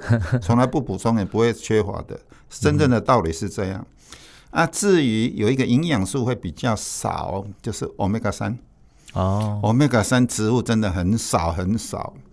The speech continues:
Speaker 2: 我查到的唯一有的就是有几个，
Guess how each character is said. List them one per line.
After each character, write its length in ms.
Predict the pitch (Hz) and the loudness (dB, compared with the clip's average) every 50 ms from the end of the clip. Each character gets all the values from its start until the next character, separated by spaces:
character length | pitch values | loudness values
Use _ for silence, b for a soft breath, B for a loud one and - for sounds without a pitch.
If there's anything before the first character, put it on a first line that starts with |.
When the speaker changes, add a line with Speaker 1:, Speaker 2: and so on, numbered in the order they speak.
| B B B B | B B B B
Speaker 2:
我 120 | - 104 95 | -4 -4 -4
查 320 | 95 - - 110 104 117 | -4 0 0 2 4 4
到 240 | 135 135 147 143 127 | 4 4 4 4 4
的 160 | 107 117 107 | 4 2 0
唯 200 | 98 98 104 113 | 2 2 2 2
一 160 | 113 127 131 | 2 0 0
有 180 | 127 98 90 85 | 0 0 -2 -2
的 160 | 80 92 92 | -2 -4 -4
就 220 | 87 - 117 107 98 | -4 -4 -4 -4 -4
是 240 | - - 117 107 | -4 -4 -4 -2
有 180 | 101 98 98 107 | -2 -2 -2 -2
几 220 | 104 - 95 90 | -4 -6 -10 -10
个， 200 | 87 - 98 95 | -6 -6 -6 -6